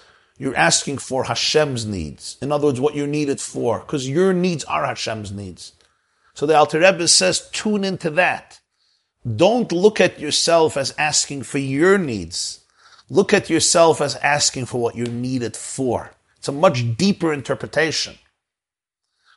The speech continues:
When you're asking for what you need, what you're really asking for, that's what the Sikh is saying. It's revolutionary. What you're really asking for is not what you need. You're really asking for what Hashem needs.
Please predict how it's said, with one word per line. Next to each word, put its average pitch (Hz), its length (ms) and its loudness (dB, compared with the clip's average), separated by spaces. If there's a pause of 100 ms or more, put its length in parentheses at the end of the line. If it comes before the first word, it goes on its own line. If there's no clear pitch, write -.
(260)
When 185 260 0
you're 226 240 8
asking 208 540 2
for 175 120 -8
what 165 220 -2
you 208 180 0
need, 190 460 -2
what 175 160 2
you're 165 240 2
really 233 500 4
asking 120 520 -2
for, 104 380 -8
that's 135 200 -4
what 170 120 -4
the 165 100 0
Sikh 180 320 2
is 170 160 -2
saying. 139 400 -2
It's 110 160 -10
revolutionary. 127 760 -6 (400)
What 156 240 2
you're 170 260 4
really 247 400 4
asking 208 420 0
for 185 220 -4
is 170 60 -4
not 190 180 2
what 165 180 -4
you 185 200 -4
need. 127 220 -8
You're 147 140 -2
really 254 540 2
asking 226 420 0
for 214 140 -2
what 214 120 2
Hashem 262 440 2
needs. 196 440 -4